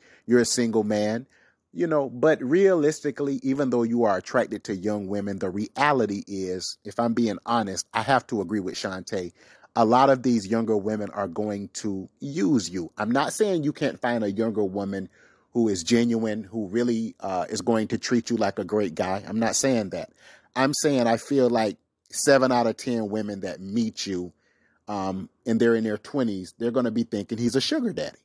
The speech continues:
This guy's a sugar daddy. This guy, uh, understands that I'm much younger, I'm attractive. He has to break bread if he wants to pursue anything with me." I just think that's reality. Now, if you find someone in their mid-thirties or forties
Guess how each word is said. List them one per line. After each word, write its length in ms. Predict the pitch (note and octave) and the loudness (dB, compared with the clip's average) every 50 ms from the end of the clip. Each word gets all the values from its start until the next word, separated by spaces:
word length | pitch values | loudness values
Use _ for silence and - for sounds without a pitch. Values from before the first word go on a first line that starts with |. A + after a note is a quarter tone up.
| _ _ _ _ _ _ _ _ _ _ _ _ _ _ _ - | _ _ _ _ _ _ _ _ _ _ _ _ _ _ _ 0
This 160 | B2+ E3 - | 0 2 4
guy's 280 | - B2 G#2+ A2 G#2+ | 4 4 4 4 2
a 40 | B2 | 0
sugar 280 | A#2 - G#3 F#3 D3 A#2 | 0 0 0 0 0 0
daddy. 260 | G#2 G2 F#2 E2+ F2 | -2 -2 -4 -6 -6
This 220 | F#2 A#2 C#3 B2+ | -4 -2 -2 0
guy, 320 | B2 C3+ B2+ B2 A#2+ A#2 - _ _ _ _ _ _ - | 0 2 2 2 2 0 -2 _ _ _ _ _ _ -6
uh, 220 | A#2 A2+ G#2 G#2+ - - | -4 -4 -4 -4 -4 -2
understands 680 | C3+ C3+ D3 C#3 C3 A#2+ - - C#3 B2+ B2 B2 A2+ A2 | -2 -2 0 0 -2 -2 -2 -2 -2 0 0 0 0 0
that 120 | A2+ G#2 | 0 2
I'm 200 | G#2+ A2+ A2+ A2 | 2 2 2 2
much 240 | A2 A#2+ A2+ - - | 2 0 0 -2 -6
younger, 400 | G#2 G#2 A2+ A2+ A2 F2 F2+ - - | -4 -2 0 0 0 0 -2 -2 -2
I'm 160 | G#2 G2 G2 | -4 -8 -8
attractive. 580 | F#2 - - - A#2+ A2 - - A2 G#2 - | -8 -6 -2 0 0 0 0 -2 -6 -6 -4
He 180 | - B2 B2+ B2 | -2 -2 -2 0
has 380 | G#2+ A#2 A2 G#2 G2+ G2 - - | 0 0 2 2 0 0 -2 -4
to 140 | - A2 | -6 -6
break 280 | F#2 F2 G2+ G2 F#2 - | -2 0 0 0 0 -2
bread 460 | F2 G2 G2+ G2+ F#2+ F#2 F#2 F2 - - - - - _ - | -4 -2 0 0 0 0 -2 -4 -6 -10 -20 -20 -18 _ -6
if 180 | G#2 G2 - | -6 -4 -2
he 120 | - A2+ G2+ | 0 -2 0
wants 340 | F#2 G2+ G2+ F#2 - - - | 0 -2 -2 -2 -4 -6 -4
to 120 | - G#2+ | -4 -6
pursue 340 | - - G2 - - G#2 F#2 - | -4 -4 -4 -2 -2 -2 -4 -6
anything 420 | F#2+ F#2 F2 - - F2+ E2+ E2+ | -8 -10 -10 -10 -12 -12 -12 -12
with 200 | F2+ F2+ - - | -12 -14 -12 -12
me." 200 | F#2+ F2+ E2 D2+ _ _ _ _ _ - | -12 -12 -12 -14 _ _ _ _ _ 0
I 120 | - C3+ | 0 2
just 200 | B2+ C#3+ B2+ - | 2 2 0 0
think 200 | - C#3 B2 - | 0 -2 0 2
that's 260 | A2+ A2+ G#2+ - - - | 0 0 0 0 -2 -8
reality. 640 | G2+ - - G2+ G2+ G#2 F#2 D#2 D#2 - - - - _ _ _ _ _ _ _ - | -8 -8 -4 -2 -2 -2 -2 -4 -10 -14 -18 -20 -20 _ _ _ _ _ _ _ -2
Now, 220 | A#2+ B2+ B2 B2 B2 | 2 2 4 4 4
if 140 | A2 - | 2 0
you 80 | C#3+ D3+ | -4 -4
find 320 | B2+ - D#3+ C#3+ C#3 C3 | -2 0 0 2 0 0
someone 420 | - - C#3 B2+ B2 B2+ B2+ B2+ B2+ | -2 -2 -2 -2 0 0 0 0 0
in 140 | A#2+ A#2 A2+ | -2 -2 -2
their 260 | A2+ G#2+ G#2+ G#2+ - - | 0 0 -2 -2 -4 -6
mid-thirties 800 | A2 A2+ A2+ A#2+ A#2+ A2 - - A#2 A2+ A2+ A#2+ A#2+ A#2+ A2 A2 | -4 0 2 2 2 2 2 2 2 2 4 2 0 0 -2 -4
or 60 | E2+ | -6
forties 540 | - - A#2+ A#2+ A#2+ A2+ A#2 A2+ A2 - | -4 0 2 2 4 4 2 0 -2 -4